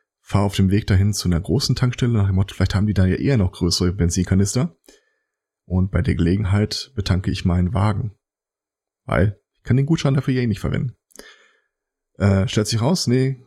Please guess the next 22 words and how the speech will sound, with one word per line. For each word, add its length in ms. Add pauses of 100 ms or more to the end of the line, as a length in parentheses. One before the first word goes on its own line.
Kanister 420
haben 140
sie 80
zwar 160
da, 160
aber 160
die 80
kosten 540
so 160
viel, 400
dass 240
es 160
sich 180
schon 160
gar 140
nicht 160
mehr 80
lohnt, 460
äh, 300
dafür 380
zu 140
tanken. 400